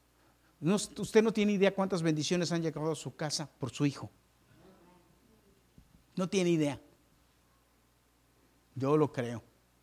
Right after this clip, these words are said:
Y estoy seguro. Y estoy esperando que se, ya, ya lo estoy cocinando allá. Pero espérense, tantito. ¿Eh?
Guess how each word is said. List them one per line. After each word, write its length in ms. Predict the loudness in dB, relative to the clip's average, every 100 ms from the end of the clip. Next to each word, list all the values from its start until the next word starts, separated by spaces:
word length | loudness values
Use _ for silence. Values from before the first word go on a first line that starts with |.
| _ _ _ _ _ _ _ _ _ -20 _ _ -10
Y 80 | -8
estoy 220 | -6 -6
seguro. 360 | -6 -10 -14 -20 _ _ _ _ _ _ _ _ _ _ _ _ _ _ -2
Y 80 |
estoy 180 | -2 -2
esperando 440 | -4 0 2 2 2
que 120 | 0
se, 400 | 2 2 2 2
ya, 180 | 2 2 2
ya 160 | 2
lo 80 | 2
estoy 220 | 0 -2
cocinando 580 | -2 -2 0 2 2 0
allá. 300 | -4 -6 -10 -14 _ _
Pero 140 | -16
espérense, 460 | -6 0 0 0 -8 -20 _ -20 _ -20 -20 -20 _
tantito. 480 | -10 -4 -6 -6 -16 _ -20 -20 _ _ -20 _ _ _ _ _ -20 -20 -12
¿Eh? 200 | -10